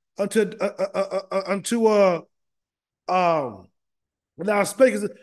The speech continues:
unto thy servant David, my father. But will Elohim indeed dwell on earth?" That was Solomon. That's Solomon talking to him. "When you dwell on earth, behold,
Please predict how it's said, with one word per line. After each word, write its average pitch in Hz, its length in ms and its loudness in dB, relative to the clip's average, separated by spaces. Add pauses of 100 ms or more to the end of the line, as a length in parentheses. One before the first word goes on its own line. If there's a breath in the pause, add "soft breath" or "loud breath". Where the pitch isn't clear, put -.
(160 loud breath)
unto 226 260 -2
thy 220 180 4
servant 220 340 2
David, 214 180 2
my 202 180 -2
father. 196 420 -2 (380 soft breath)
But 214 200 2
will 226 80 2
Elohim 262 460 2
indeed 240 480 -2
dwell 233 200 -4
on 220 160 -6
earth?" 220 460 -8 (400)
That 180 100 -4
was 165 140 -6
Solomon. 202 260 -2 (220 loud breath)
That's 233 180 2
Solomon 208 280 2
talking 202 320 -2
to - 180 -12
him. 156 60 -12 (240 soft breath)
"When 208 100 -2
you 202 80 -2
dwell 240 200 6
on 220 120 6
earth, 233 180 4
behold, 226 500 6